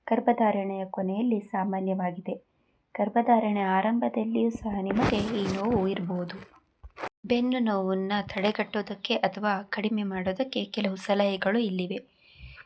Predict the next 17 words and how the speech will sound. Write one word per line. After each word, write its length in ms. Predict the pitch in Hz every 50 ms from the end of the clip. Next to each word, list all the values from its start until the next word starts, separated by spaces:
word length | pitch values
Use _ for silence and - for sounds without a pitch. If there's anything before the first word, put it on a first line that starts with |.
| - _ -
ನಿಂತ್ಕೊಳ್ಳಿ 720 | 214 233 254 277 277 269 - - - 202 190 185 190 208
ಅಥವಾ 340 | 233 - - 190 - 214 208
ಎತ್ತರವಾಗಿ 720 | 202 196 190 185 185 _ - - 240 226 220 208 202 247 247
ಕುಳಿತುಕೊಳ್ಳಿ. 680 | 247 - 214 196 190 185 - - - 190 180 180 185 175 - _ _ _ _ _ _ _ _ _
ಹೆಚ್ಚು 360 | - - 233 226 - - 247 226
ಬಾಗುವುದನ್ನ 720 | - 208 202 214 220 220 - - 208 - - 254 269 247 208 196
ತಪ್ಪಿಸಿ. 600 | 202 - - 214 190 - - - - 185 - - _ - _ _ _ - - - _ _ -
ಎರಡೂ 280 | 226 220 220 262 277 277
ಕಾಲಿನ 460 | 285 - 220 208 202 202 202 202 208
ಮೇಲೆ 280 | 240 262 247 214 196 202
ಸಮಾನ 500 | - - 220 196 202 220 226 247 247 247
ತೂಕದಲ್ಲಿ 600 | 247 - - 214 190 - - 190 190 220 247 277 262
ನಿಂತ್ಕೊಳ್ಳಿ. 600 | 208 196 196 - - - 190 185 180 185 180 - - - - - - - -
ನಿಮ್ಮ 440 | - _ _ - 233 226 226 220
ಉಬ್ಬು 500 | 220 214 208 220 208 - - - 277 -
ಮತ್ತು 380 | 269 233 - - 226 208 196 -
ಕೆಳಭಾಗವನ್ನ 880 | - - 202 208 220 214 202 220 202 196 190 - 190 202 226 247 240